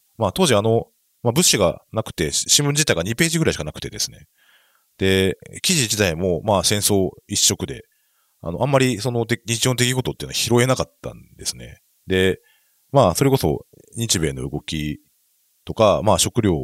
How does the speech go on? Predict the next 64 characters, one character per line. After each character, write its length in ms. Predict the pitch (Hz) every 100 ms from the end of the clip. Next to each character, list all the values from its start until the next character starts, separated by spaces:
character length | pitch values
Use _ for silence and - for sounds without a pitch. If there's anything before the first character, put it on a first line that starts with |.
| - _ - 95
難 240 | 76 73
を 240 | 101 82 -
生 100 | 95
き 120 | 113
る 80 | 82
術 140 | - 82
み 80 | 69
た 140 | 69 62
い 40 |
な 180 | - - _ - - _
記 120 | - 95
事 80 |
は 80 | 85
い 60 | 76
っ 20 | -
ぱ 120 | 92
い 140 | 90 - -
あ 100 | 90
っ 100 | - _ -
て、 380 | 120 87 - _ _ - - _ _
で、 520 | 107 104 104 101 101 -
な 80 | 139
ん 40 |
か、 200 | 101 90 - _ - -
そ 80 | 151
れ 80 | 135
で 60 |
一 120 | 135
日 180 | 165 165
ず 120 | 160
つ、 320 | 151 90 76 - -
あ 100 | 95
の、 120 | 90
書 80 | 156
い 40 |
て 60 | 131
た 40 |
ん 40 | 87
で 40 |
す 80 | -
け 60 | 160
ど、 80 |
空 180 | - 190
襲 80 | 185
の 80 | 175
話 160 | 180
ば 60 | 123
っ 20 |
か 80 | -
り 60 | 165
書 80 |
い 40 | 104
て 60 |
た 300 | 85 71 - -
よ 100 | 82
う 20 |
な、 240 | 73 64 - _ _ _ - - -
あ 120 | - 78
の、 160 | 71
印 280 | 67 80 -
象 260 | 76 69 - - _ _ _ -
で 100 | 73
し 120 | -
た。 180 | -